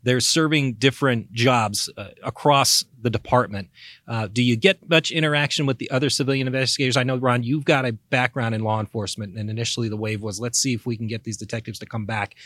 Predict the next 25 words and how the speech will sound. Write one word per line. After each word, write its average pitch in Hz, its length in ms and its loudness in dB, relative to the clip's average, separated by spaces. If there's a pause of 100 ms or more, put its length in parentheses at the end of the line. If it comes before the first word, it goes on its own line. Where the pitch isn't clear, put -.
(200)
and 107 200 -4
continue 123 360 0
to 117 100 -2
serve 113 380 -2 (280)
in 127 160 0
their, 110 160 -2
in 117 160 -2
a 104 40 -2
retirement 110 460 -4
capacity, 110 540 -6
but 101 180 -8
still 113 460 0 (280)
in 120 100 -4
a 107 60 0
very, 113 340 -2
uh, 98 200 -10 (300)
very 110 300 0
involved 117 520 2
capacity, 104 480 -2
just 104 200 -6
minus 113 380 0
the 107 80 -10
handcuffs 110 440 -4
and 98 100 -8
gun." 113 280 0